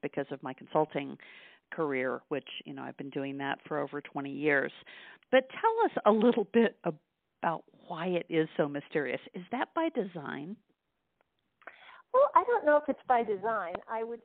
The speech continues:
Speaker 2: say that several, uh, decades ago, there was a bit of corporate theater involved. Often boardrooms at that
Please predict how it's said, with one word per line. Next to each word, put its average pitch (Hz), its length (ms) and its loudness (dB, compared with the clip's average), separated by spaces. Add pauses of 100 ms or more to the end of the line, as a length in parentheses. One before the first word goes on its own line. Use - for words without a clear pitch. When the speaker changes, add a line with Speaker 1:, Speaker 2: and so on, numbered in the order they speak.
(120)
Speaker 2:
say 247 240 -2
that 214 100 -8 (160)
several, 208 680 -6
uh, 180 260 -4 (140)
decades 233 440 -10
ago, 175 280 -10
there 185 140 -10
was 175 160 -14
a 180 120 -16
bit 190 100 -12
of 180 140 -12
corporate - 420 -16 (160)
theater 214 440 -10
involved. 170 580 -8 (120)
Often 196 420 -8
boardrooms 185 440 -16
at 175 140 -18
that 175 160 -10